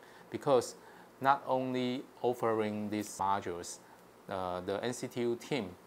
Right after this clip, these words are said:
built a line group so that all the participants can encourage each other, share experiences, and learn from each other. And, uh, I think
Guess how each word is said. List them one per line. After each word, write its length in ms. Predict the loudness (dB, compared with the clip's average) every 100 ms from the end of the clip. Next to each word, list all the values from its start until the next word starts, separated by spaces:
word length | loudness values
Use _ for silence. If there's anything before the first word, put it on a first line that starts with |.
| -20 -2
built 320 | 0 0 -10 -16 -20 -16 -6
a 120 | -2
line 340 | 4 4 4
group 260 | 4 2 0 -8 -14
so 260 | 0 4 6
that 300 | 4 2 -4 -16 -18 0
all 320 | 6 8 6
the 480 | 4 2 4 2 0 0
participants 880 | -2 0 0 -2 -4 -6 -4 -6 -10 -14 -20 -20 -20 -6
can 460 | -2 0 -2 -6 -10 -20 -20 -8
encourage 460 | -4 2 6 6 4
each 200 | -6 -6
other, 420 | -2 0 0 0 -4
share 300 | -8 0 2
experiences, 760 | 2 -2 -4 -4 -2 -2 -2 -6 -12
and 180 | -10 0
learn 180 | 0 2
from 220 | 2 2
each 140 | 2 2
other. 380 | 6 6 6 -2 -8 -20 -20 -8
And, 260 | -6 -4 0
uh, 260 | 2 4 4
I 120 | 2
think 420 | 2 -2 -2 -4